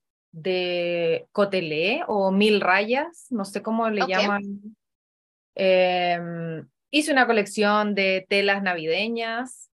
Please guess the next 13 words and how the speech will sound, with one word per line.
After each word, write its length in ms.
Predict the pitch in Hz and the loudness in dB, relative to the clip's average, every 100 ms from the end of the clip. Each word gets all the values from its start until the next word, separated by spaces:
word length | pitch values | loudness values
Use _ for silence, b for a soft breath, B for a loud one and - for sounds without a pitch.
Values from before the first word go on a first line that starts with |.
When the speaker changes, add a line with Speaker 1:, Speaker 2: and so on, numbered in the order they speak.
| _ _ _ _ _ _ _ _ _ | _ _ _ _ _ _ _ _ _
Speaker 1:
Hice 240 | - 233 277 | -6 -4 0
una 160 | 269 | 2
colección 680 | 247 220 196 - 202 202 208 | 4 2 0 0 0 2 0
de, 380 | 190 185 185 175 | 0 0 0 -2
con 240 | 202 185 | -4 -4
telas 320 | 175 196 202 196 | 0 2 2 2
aguayo 600 | 170 175 190 208 226 233 | 2 4 4 2 -4 -4
que 200 | 208 190 | -6 -6
fueron 300 | 196 190 196 | -4 -4 -2
traídas 280 | 185 185 190 | 2 2 2
de 100 | 190 | -2
Perú. 480 | 165 170 214 262 - _ _ _ _ _ _ _ _ b _ _ | -4 -2 -4 -4 -8 _ _ _ _ _ _ _ _ b _ _
Speaker 2:
Ay, 140 | - | -6